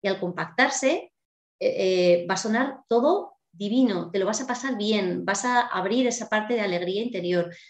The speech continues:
te vas a abrir ese niño que lo que quieres pasárselo bien y cantar. Eh, vas a liberar estructuras que están constreñidas, que están tensas. Eh, y todo eso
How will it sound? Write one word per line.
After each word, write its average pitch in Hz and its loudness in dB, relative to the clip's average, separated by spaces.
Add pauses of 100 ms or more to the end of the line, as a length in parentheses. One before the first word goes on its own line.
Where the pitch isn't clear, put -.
(100)
te 185 -4
vas 196 -2
a 240 4
abrir 247 2
ese 254 2
niño 220 0
que 247 0
lo 196 0
que 165 -12
quieres 226 -4
pasárselo 208 -6
bien 175 -4
y - -10
cantar. 165 -6 (520)
Eh, 185 2
vas 208 2
a 262 4
liberar 220 4
estructuras 247 2
que 208 -6
están 208 -4
constreñidas, 190 -2
que - -12
están 220 -2
tensas. 196 -4 (400)
Eh, 190 -2
y 180 -4
todo 269 6
eso 302 -2